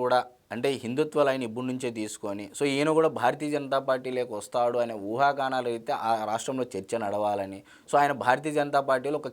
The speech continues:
కేంద్ర మంత్రిగా కొనసాగుతున్నారు, లేకపోతే something ఏదో ఒక తి-, ఇస్తారు అనే ఉద్దేశంతో చేస్తూ ఉన్నాడని కొన్ని, కొంతమంది విశ్లేషకులు అభిప్రాయపడుతున్నారు.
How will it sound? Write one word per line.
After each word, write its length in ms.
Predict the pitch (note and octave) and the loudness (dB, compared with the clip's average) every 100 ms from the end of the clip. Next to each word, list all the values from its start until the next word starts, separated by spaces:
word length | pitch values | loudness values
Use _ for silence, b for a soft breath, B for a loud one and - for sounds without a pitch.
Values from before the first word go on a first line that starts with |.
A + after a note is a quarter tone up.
| A2+ | -6
కేంద్ర 220 | B2+ C3+ C3 | -4 -2 -4
మంత్రిగా 280 | B2+ A#2+ A2+ G#2 | -4 -6 -6 -6
కొనసాగుతున్నారు, 840 | A#2 A#2+ A#2 A2+ A2+ G#2+ G#2 C#3+ D#3+ | -2 2 2 0 -6 -6 -4 -2 -2
లేకపోతే 420 | C#3 C3 C3 C#3+ C#3 | -2 -4 -6 -6 -4
something 280 | C3 C#3 C#3 C3+ | -4 -4 -2 2
ఏదో 100 | C#3+ C3+ | 2 2
ఒక 80 | |
తి-, 1040 | A#2+ - _ _ _ _ _ _ _ - D3+ C3 | -2 -4 _ _ _ _ _ _ _ -12 -4 -2
ఇస్తారు 340 | - E3 E3+ E3 | 6 6 8 4
అనే 80 | D3 | -2
ఉద్దేశంతో 460 | C#3 C#3+ D3 C#3 D3 C#3 | -2 0 0 -4 -4 0
చేస్తూ 280 | B2+ C3 C#3 C3 | 0 2 0 2
ఉన్నాడని 340 | B2 A#2+ B2 | 2 0 -2
కొన్ని, 300 | F3+ D3+ C#3 C3 | -6 -4 -4 -4
కొంతమంది 340 | B2+ B2+ B2 A2 | -4 -4 -4 -6
విశ్లేషకులు 340 | A2 A#2+ A#2 C3+ | -4 -4 -2 -4
అభిప్రాయపడుతున్నారు. 800 | A2 A2 G#2+ G2 F#2+ F#2 E2+ - | -4 -4 -4 -4 -10 -12 -16 -16